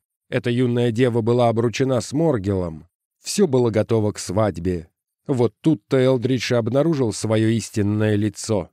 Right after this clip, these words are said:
Темной ночью он засунул девушку в адскую машину собственного изобретения. Девушка пропала,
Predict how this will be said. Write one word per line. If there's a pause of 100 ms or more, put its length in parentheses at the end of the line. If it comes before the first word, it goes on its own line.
(380)
Темной
ночью
он
засунул
девушку
в
адскую
машину
собственного
изобретения. (340)
Девушка
пропала,